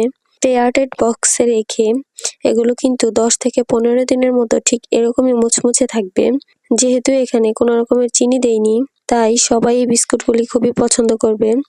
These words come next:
বিস্কুটটা খেতেও কিন্তু আমার কাছে অনেক বেশি মজা লেগেছে। আপনারা চাইলে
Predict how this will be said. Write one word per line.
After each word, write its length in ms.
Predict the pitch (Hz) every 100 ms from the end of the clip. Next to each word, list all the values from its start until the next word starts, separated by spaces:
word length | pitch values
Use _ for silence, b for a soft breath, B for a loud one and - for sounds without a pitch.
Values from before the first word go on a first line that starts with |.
| -
বিস্কুটটা 420 | 240 - 262 277 262
খেতেও 340 | - 233 240 233
কিন্তু 240 | 254 254 262
আমার 220 | 233 226
কাছে 200 | 240 -
অনেক 200 | 240 233 226
বেশি 240 | 233 226 226
মজা 260 | 226 233
লেগেছে। 440 | 240 233 233 - 220 254 - B B B B
আপনারা 300 | 233 269 277
চাইলে 280 | 269 254